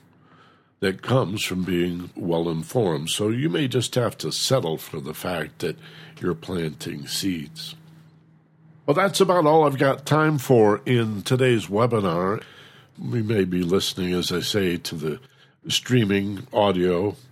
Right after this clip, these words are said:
or the podcast. If you are with us live, you can use the box in front of us on the webpage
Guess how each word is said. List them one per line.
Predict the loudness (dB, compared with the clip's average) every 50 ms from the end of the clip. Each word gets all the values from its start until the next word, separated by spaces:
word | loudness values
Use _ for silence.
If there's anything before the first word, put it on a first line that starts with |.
| -20 -20 -20 -20 -20 -20 -20 -20 _ _ _ _ _ _
or | -4 -2 0 0 0
the | 0 -2
podcast. | -4 -2 0 0 0 0 -2 -4 -4 -4 -4 -4 -4 -6 -4 -4 -6 -6 -6 -14 -20 -20 -20 -20 -20 -20 -20 _ _ _ _ _ _ _ _ _
If | -8 -8 -4 0
you | 4 6 6
are | 6 6 4
with | 6 6 4 4 4
us | 0 0 0 0
live, | 2 2 4 4 4 4 2 2 2
you | -2 -4
can | -2 -4 -4 -2 0
use | 2 2 2 2 0 -2 -6
the | -8
box | -2 0 0 2 2 0 -2 -4 -6 -4 -4 -2 0 -2 -2 -2 -4 -10 -8 -4
in | -2 0 0 0 -2 -4 -6 -8 -10 -10 -12 -10
front | -4 0 2 2 2 4
of | 2 2
us | 2 2 2 0 0 -2 -6 _ _ _ _ -20 -20 -20 -20 -20 _ _ _ -10
on | -6 -4 -4 -4 -4 -2
the | -2 0 0 0 0 0 0 -2 -2
webpage | -2 -2 2 4 4 4 4 2 0 2 2 2 2 0 -2 -4 -6 -10